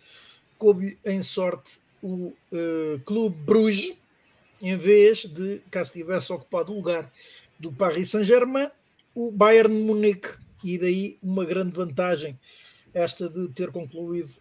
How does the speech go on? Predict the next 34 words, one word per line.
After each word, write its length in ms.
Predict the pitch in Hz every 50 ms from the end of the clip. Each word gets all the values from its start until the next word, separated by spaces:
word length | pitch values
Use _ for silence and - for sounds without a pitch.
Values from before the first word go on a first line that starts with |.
| _ -
o 100 | 190 165
grupo 400 | 143 139 170 185 180 131 - _ -
no 260 | 180 170 196 208 196
primeiro 460 | - - 208 196 196 196 208 208 208
lugar, 420 | 208 208 190 220 233 240 240 233 - -
num, 340 | 202 185 185 202 202 202 208 -
eh, 500 | 196 190 185 185 180 180 175 175 175 175 170
num 120 | 180 180
jogo, 380 | 160 135 180 196 226 220 190 - -
essa 200 | 170 156 - 190
vitória 460 | 160 165 175 131 175 170 160 160 147 _ _ - - - - _ _
por 160 | - 196 170
seis 400 | 139 - - - 220 202 202 151
bolas 380 | 165 180 190 185 185 175 135 165
a 60 | 175
uma 360 | 175 180 180 175 170 160 - _ _ _ _ _ _ _
em 240 | - 180 175 180 - _
Haifa, 500 | - 190 185 196 185 - - 165 143 - - _ _ _ _ _ _ -
eh, 300 | 170 170 170 160 - 170
na 180 | 165 165 156
qual 340 | 135 - - 180 175 175 160 143
se 160 | - - 170
viu 340 | 143 156 180 185 180 170 - _ _ _ -
João 380 | 170 131 - 185 180 175 175
Mário 380 | 170 170 170 170 170 170 170 175
a 40 | 156
perguntar 800 | - - 170 160 147 147 160 156 139 127 175 165 156 156 147 147 - - _ _
o 80 | - -
que 80 | -
é 60 | 202
que 160 | 147 - 185 180
era 160 | 175 175 165
mais 240 | 170 180 180 175 -
preciso 580 | - - 165 135 - - 185 180 175 - -